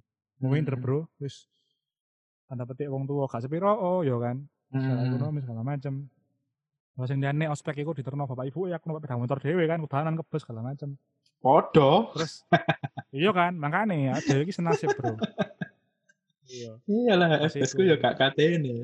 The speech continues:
Speaker 2: <laughs> Masa balik
Speaker 1: Lah
Speaker 2: nang nggon
Speaker 1: iya.
Speaker 2: kerjane ngeterno anake. <laughs>
Speaker 1: Makane. Sekali lagi, Bro, karena ngacung. Karena
Speaker 2: Hmm.
Speaker 1: ngacung pas aku S M A. Takoni kan, ono pendaftaran osis waktu itu.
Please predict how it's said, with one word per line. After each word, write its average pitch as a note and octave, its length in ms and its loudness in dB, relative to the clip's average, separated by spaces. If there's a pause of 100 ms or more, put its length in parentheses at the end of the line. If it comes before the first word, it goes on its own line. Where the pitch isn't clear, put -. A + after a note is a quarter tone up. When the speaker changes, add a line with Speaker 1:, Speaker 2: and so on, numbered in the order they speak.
(140)
Speaker 2:
<laughs> B2+ 220 0
Masa D3+ 300 4
balik A#2+ 320 2
Speaker 1:
Lah A#2 60 -2
Speaker 2:
nang B2 100 2
nggon B2 180 2
Speaker 1:
iya. - 80 -2
Speaker 2:
kerjane A#2+ 560 2
ngeterno A#2+ 360 0
anake. A2+ 460 0 (480)
<laughs> F3+ 400 0
Speaker 1:
Makane. C3+ 960 -8 (420)
Sekali D#3+ 400 -4
lagi, F3 300 2
Bro, C#3+ 180 2
karena D#3 300 0
ngacung. C#3 560 2 (560)
Karena D3 340 0
Speaker 2:
Hmm. D#3+ 120 2
Speaker 1:
ngacung C#3+ 320 -4
pas C3+ 120 -8
aku C3 200 -14
S C3+ 120 -8
M C3 140 -6
A. C3 160 -8
Takoni C3+ 420 0
kan, D3 180 4 (680)
ono C3+ 240 0
pendaftaran C3+ 440 -2
osis C#3 240 -4
waktu B2+ 240 -4
itu. A2 160 -8